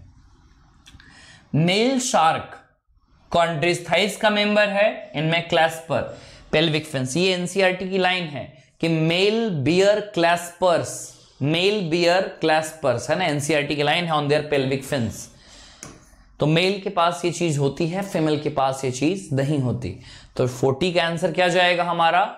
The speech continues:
डी जाएगा आंसर, एनसीईआरटी की लाइन है ये। Question number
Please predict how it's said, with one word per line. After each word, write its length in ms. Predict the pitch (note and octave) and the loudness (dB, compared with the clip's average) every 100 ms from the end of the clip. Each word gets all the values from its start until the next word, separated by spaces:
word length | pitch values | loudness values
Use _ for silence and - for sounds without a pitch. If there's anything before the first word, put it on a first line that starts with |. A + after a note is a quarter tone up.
| - | -8
डी 280 | B2 C3 F#3 | -4 0 0
जाएगा 340 | D#3 C#3+ D#3 D#3+ | 2 2 2 0
आंसर, 460 | D#3 D3+ D3+ B2 A#2+ | 0 -2 -2 -2 0
एनसीईआरटी 540 | C#3 C3+ D#3 C3+ C#3+ | -2 0 0 0 -2
की 120 | E3+ | -2
लाइन 300 | D3+ C3+ D3+ | 0 2 0
है 140 | C3 E3+ | 0 0
ये। 300 | F3 A2 - _ _ _ _ _ _ _ _ _ - _ _ _ _ - - - - _ _ _ - - - - - _ - - - | -2 -2 -10 _ _ _ _ _ _ _ _ _ -20 _ _ _ _ -20 -20 -20 -20 _ _ _ -20 -20 -20 -20 -20 _ -20 -14 -2
Question 300 | D3+ - E3+ | 0 0 0
number 300 | D#3 D3+ | 0 2